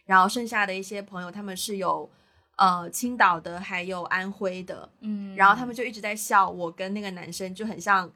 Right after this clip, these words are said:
Speaker 1: 港台偶像剧走出来的人，我们的口音就很像，
Speaker 2: <laughs>
Speaker 1: 对，
Speaker 2: 嗯，
Speaker 1: 偶像剧走出来的人。
Speaker 2: 嗯。
Speaker 1: 然后那，那一群朋友里面也是有，有几个是到现在都保持联系，因为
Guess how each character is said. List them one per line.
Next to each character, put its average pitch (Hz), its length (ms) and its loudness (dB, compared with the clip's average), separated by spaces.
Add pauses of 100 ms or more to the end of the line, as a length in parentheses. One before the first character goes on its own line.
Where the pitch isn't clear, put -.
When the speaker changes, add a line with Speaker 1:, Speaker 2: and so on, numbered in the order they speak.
(160)
Speaker 1:
港 175 220 0
台 180 200 -4
偶 175 100 -4
像 190 240 -4
剧 190 180 -8
走 175 160 -6
出 170 140 -6
来 170 120 -2
的 165 140 -8
人， 170 260 -6
我 196 80 -8
们 196 140 -2
的 208 100 -4
口 - 260 2
音 214 180 2
就 220 100 -2
很 359 100 2
像， 403 300 -2 (320)
Speaker 2:
<laughs> 508 340 -14
Speaker 1:
对， 147 320 4 (140)
Speaker 2:
嗯， 208 200 -4
Speaker 1:
偶 196 120 2
像 226 240 2
剧 226 100 -6
走 190 160 -2
出 165 100 -8
来 180 140 0
的 175 140 -6
人。 170 180 -10
Speaker 2:
嗯。 190 540 -10 (440)
Speaker 1:
然 254 140 8
后 294 200 6
那， 381 120 -2 (120)
那 392 100 -2
一 381 100 0
群 277 160 -2
朋 269 80 -2
友 240 120 0
里 226 40 -2
面 208 160 -2
也 180 60 -6
是 220 140 -10
有， 180 300 0
有 185 140 -10
几 190 160 -12
个 185 160 -6
是 185 140 -10
到 185 160 2
现 185 180 -8
在 180 160 -8
都 175 120 -12
保 - 180 -6
持 - 140 -12
联 - 200 -14
系， - 140 -14
因 294 140 -10
为 415 100 6